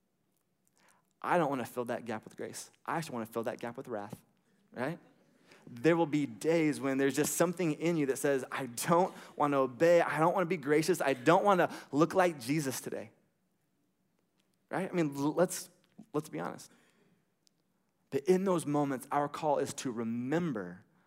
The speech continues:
what we're called to. Is to remember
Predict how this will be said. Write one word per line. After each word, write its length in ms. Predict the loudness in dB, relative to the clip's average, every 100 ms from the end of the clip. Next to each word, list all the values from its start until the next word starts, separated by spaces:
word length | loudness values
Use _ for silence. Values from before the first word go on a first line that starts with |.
| _ _ _ -8
what 160 | -6
we're 80 | -6
called 240 | -8 -10 -12
to. 140 | -14 -20 _ _ _ _ _ _ _ _
Is 100 | -12 -6
to 200 | -2 0
remember 680 | 0 0 0 0 -2 -4